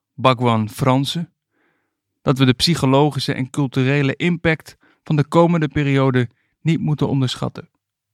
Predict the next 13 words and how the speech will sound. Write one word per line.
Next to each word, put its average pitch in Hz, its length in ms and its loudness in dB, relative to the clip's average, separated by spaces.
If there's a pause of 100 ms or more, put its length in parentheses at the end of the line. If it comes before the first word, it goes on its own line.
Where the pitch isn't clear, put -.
(560)
Grofweg 151 540 2
sinds 185 320 0
de 156 100 -2
verlichting 139 680 0 (460)
leven 135 340 2
wij 139 240 2
vanuit 131 360 -2
het 123 140 -8
idee 123 500 -4 (480)
dat - 160 0
de 131 60 4
geschiedenis 165 600 2
zich 147 340 -4